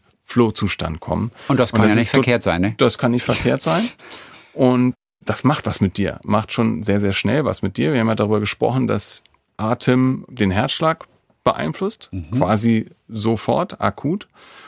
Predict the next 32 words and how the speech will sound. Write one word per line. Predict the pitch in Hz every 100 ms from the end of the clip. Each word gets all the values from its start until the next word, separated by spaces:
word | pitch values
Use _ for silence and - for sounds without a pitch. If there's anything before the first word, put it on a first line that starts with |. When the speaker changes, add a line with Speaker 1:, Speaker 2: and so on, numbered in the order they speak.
| -
Speaker 1:
Und | 113
wenn | 113 123
wir | 127
das | 117
jetzt | 135 123 - - 73 -
anwenden, | - 131 160 165
diese | - 123
Kohärenzatmung, | 120 117 117 117 135 - 196 185 117
das | 104
ist | 117 -
einfach | - 107 - 104
ein | 110 107 107 104
gleichmäßiges, | 110 95 113 - 117 - 113 104
langsames | 101 101 117 113 110 -
Einatmen | 120 135 131 139 135 123
von | - 123
fünf | - - 147 143 -
bis | 127
sechs | - 139 -
Sekunden | 131 139 143 -
und | 127 -
wieder | 107
Ausatmen | 87 139 - 110 135 143
von | 127 131
fünf | - 147 -
bis | 127
sechs | 139 -
Sekunden, | 123 - 139 143 143 - - - -
dann | 98 98
beschleunigt | 98 131 - - 151 147 -
unser | 147 135
Herzschlag | 120 135 139 - - 139 139 -